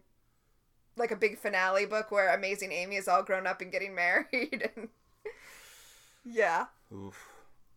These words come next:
Speaker 2: And then she married Ben Affleck.
Speaker 1: Mm-hmm. I, so, I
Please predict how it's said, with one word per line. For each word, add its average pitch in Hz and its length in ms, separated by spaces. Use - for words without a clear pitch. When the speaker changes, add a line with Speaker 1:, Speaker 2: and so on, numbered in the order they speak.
Speaker 2:
And 104 120
then 110 60
she 127 160
married 127 320
Ben 131 120
Affleck. 139 480
Speaker 1:
Mm-hmm. 240 300
I, 285 200
so, 233 420
I - 180